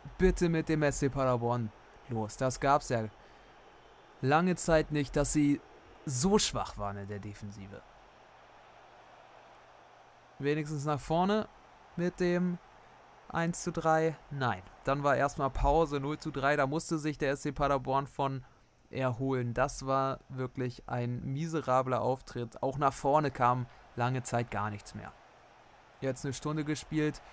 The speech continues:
Vielleicht das schnelle eins zu drei. Für Spektakel sind sie doch eigentlich zu haben, aber da kommt von Kai Prüger solch eine Flanke. Völlig missraten.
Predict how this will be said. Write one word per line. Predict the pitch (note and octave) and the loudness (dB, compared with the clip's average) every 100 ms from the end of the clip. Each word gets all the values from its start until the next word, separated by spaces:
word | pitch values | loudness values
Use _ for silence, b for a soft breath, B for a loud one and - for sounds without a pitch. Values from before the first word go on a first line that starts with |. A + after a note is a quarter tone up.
| B B - - | B B -20 -14
Vielleicht | - D#3 D#3+ F3+ F#3 | -2 4 4 4 2
das | E3+ | 2
schnelle | E3 D#3+ | 2 4
eins | G#2 D3+ - | 4 2 -2
zu | D#3+ | 0
drei. | D3 C#3+ | 0 2
Für | E3+ | 0
Spektakel | D#3 F#3 F3 - F3 F#3+ G3 F#3 F3 - - - - - - - D#3 | 0 0 0 2 4 4 4 2 2 -2 -14 -20 -20 -20 -20 -14 -4
sind | C#3 G3 | 2 2
sie | F#3+ G3 | 2 2
doch | F3 | 4
eigentlich | A2 E3+ F#3 F3 | 4 2 2 0
zu | - D#3+ C3+ | 0 -2 4
haben, | E3 F#3 F3 | 6 6 4
aber | E3+ E3+ | 4 2
da | |
kommt | - F3+ F3+ | 0 -4 -4
von | F3+ F3 F3 | -4 -4 -4
Kai | - D#3+ | 0 0
Prüger | E3 F3 E3+ E3+ | 2 -2 0 0
solch | D3 E3 F#3+ - | 2 0 0 -4
eine | - D#3+ E3 D#3 | -2 -2 -2 -6
Flanke. | - C#3 C#3+ C3 C3+ - b b b b b _ _ - - - | -4 -4 -4 -4 -4 -8 b b b b b _ _ -20 -20 -20
Völlig | - - F3 C#3 A#2+ | -10 0 2 2 -2
missraten. | G#2+ G#2 G2 - | -8 -6 -6 -8